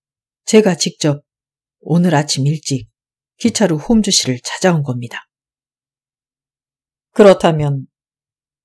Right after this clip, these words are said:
잘못된 단서라는 것이 밝혀지고 나자 지역 경찰에서 수사를 포기한 모양이군요.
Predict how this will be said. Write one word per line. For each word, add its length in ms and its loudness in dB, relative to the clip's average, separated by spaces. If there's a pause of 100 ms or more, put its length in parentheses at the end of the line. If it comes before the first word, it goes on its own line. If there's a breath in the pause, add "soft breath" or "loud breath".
(140)
잘못된 600 2
단서라는 560 -2
것이 440 -6 (640)
밝혀지고 600 -2
나자 400 -8 (640)
지역 320 2
경찰에서 640 -4 (600)
수사를 680 -2
포기한 440 -2
모양이군요. 640 -6